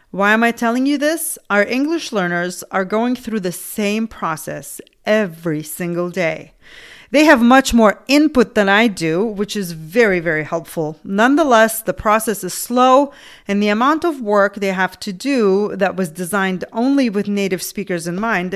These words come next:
is mind-blowing. As E L teachers, we know that there are varying proficiency levels of language. Each of those include four language domains: listening, reading, speaking, and writing. All students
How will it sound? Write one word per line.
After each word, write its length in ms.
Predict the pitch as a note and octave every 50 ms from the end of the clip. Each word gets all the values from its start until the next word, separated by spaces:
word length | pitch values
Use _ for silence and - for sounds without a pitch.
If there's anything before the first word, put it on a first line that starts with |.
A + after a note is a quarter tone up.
| - -
is 240 | F#3 F#3+ F#3 -
mind-blowing. 760 | F3+ F3+ F3 E3 D#3+ D#3+ D3 C#3+ D3+ D3 C#3+ C#3+ C#3 C#3 C#3 C#3 _ _ _ _ _ - - - - - - - - - -
As 240 | - B3+ C4+ B3 -
E 100 | - F4+
L 180 | A4 B4+ A#4+ A4+
teachers, 580 | - - F#3+ D#3 - F3 D#3 D3 D3+ D3+ - -
we 380 | - G#3 F3 E3 G#3 C#4+ E4 G4
know 480 | E4+ A3 F3+ E3+ E3+ E3 E3+ F#3 F#3+ G3
that 200 | F3+ F#3+ F#3 F#3+
there 160 | F#3+ F#3 F3
are 40 | E3
varying 640 | D#3 D3 D3+ F#3 F#3 F#3 G3 G3+ G#3+ G#3+ A3+ A#3+
proficiency 720 | A3+ - G3+ F#3 - - F3+ - - F#3+ F3+ - - G3
levels 400 | E3+ E3 E3 D#3+ D3+ D#3+ D#3+ D#3
of 140 | E3+ D#3 -
language. 580 | D#3 D3 C3+ C3+ C3 E3 A#3 D4 - - - -
Each 200 | D#3+ D#3+ - -
of 200 | F#3 E3 F3+ F3
those 340 | A3+ A3+ A#3 B3 B3+ A#3+ -
include 400 | G3 G3 F3+ - G#3+ G3+ F3 -
four 360 | - - - F#3 F#3 F3+ F3
language 520 | E3+ G3 A3+ B3 C4 B3+ A#3 B3+ F#3 -
domains: 600 | - G#3+ G#3 G3+ G3+ F#3+ F#3+ F#3 F#3+ G3 F#3+ - G#3+
listening, 600 | A#3 B3+ B3 B3+ - B3 A#3 A3+ A3+ A3+ A3+ G#3
reading, 500 | F3+ G3+ G#3+ A3 G#3 G#3 G#3 G#3 G#3+ G#3
speaking, 600 | G#3 - - - - A3+ A3 G#3 - G#3+ G3 F#3
and 140 | D#3+ C#3 D#3+
writing. 460 | - A#3 A#3+ A#3 A#3+ A#3 A3 A3+ A3 - - - - - - - _ _ _ _ -
All 240 | A#3+ B3 C#4 D#4+
students 760 | D#4+ - - - - B3+ B3 A3 A3 G#3+ A3 A3 - - -